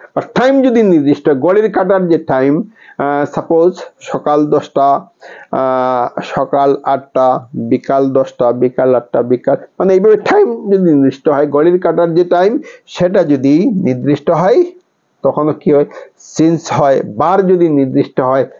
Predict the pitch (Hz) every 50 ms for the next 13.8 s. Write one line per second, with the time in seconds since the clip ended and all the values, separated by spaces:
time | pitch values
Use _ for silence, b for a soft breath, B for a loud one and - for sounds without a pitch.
0 | B B _ _ - 147 143 143 139 139 139 139 135 131 127 135 139 139 135 131
1 | 131 131 135 135 127 - - _ _ _ _ _ - 92 101 107 113 147 196 -
2 | - - - - 175 156 160 151 143 131 123 117 123 131 139 - - 139 117 113
3 | 123 131 131 143 120 - B B B B B B B B _ - 139 - 277 269
4 | - - - - 175 165 143 175 185 226 247 339 B B B B B B _ _
5 | _ _ _ - 160 180 185 180 - - - - 160 147 143 143 - - 220 156
6 | 107 117 117 170 175 180 190 190 185 165 147 139 143 156 170 175 180 196 - -
7 | B B B B B B 107 113 131 156 170 - - - 180 175 175 165 156 147
8 | 135 135 147 147 139 - 165 156 151 143 131 156 143 139 143 143 151 160 165 160
9 | - 160 147 147 147 147 147 143 131 147 143 - 165 165 160 147 147 151 151 -
10 | - 175 160 147 143 139 139 127 113 139 143 156 175 208 294 B B B B B
11 | B - 160 156 151 160 156 147 156 156 151 - 151 147 139 139 156 143 - -
12 | 151 147 151 151 147 143 139 131 160 151 - - 147 151 147 147 147 147 B B
13 | B B B B - 135 135 139 135 135 131 131 131 - -